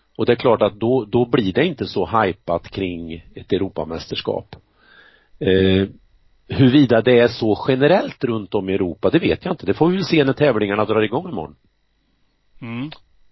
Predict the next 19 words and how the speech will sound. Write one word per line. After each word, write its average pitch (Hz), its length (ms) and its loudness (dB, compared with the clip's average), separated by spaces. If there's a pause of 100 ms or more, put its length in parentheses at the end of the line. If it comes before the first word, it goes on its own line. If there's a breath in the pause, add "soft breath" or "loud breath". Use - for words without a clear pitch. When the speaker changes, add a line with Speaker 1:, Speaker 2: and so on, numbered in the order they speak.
Speaker 1:
Men 135 100 0
det 127 60 2
är 131 40 2
klart 139 220 2
att 139 60 -4
I 127 120 2
S 123 180 2
L-ligan 113 560 0
kan 151 140 -4
ha 147 80 -4
påverkat 117 600 -2
även 107 420 -2
andra 110 560 0 (1300 soft breath)
nationer 117 640 0
och 113 60 -2
deras 104 380 0
toppsimmare 90 720 -4
att 95 140 -4
göra, 92 600 2